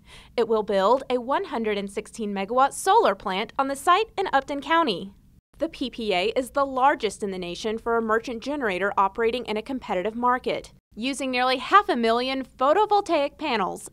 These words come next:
the solar facility will be capable of powering fifty-eight thousand homes in normal conditions. The site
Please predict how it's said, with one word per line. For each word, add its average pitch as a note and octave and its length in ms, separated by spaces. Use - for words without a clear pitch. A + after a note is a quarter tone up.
the B3+ 80
solar C4 280
facility A#3+ 500
will A#3+ 220
be C#4 140
capable A#3 480
of B3 80
powering C4+ 540
fifty-eight E4 640
thousand D4+ 460
homes D#4 520
in C4 140
normal F#3 240
conditions. A#3+ 800
The A#3 80
site A4 460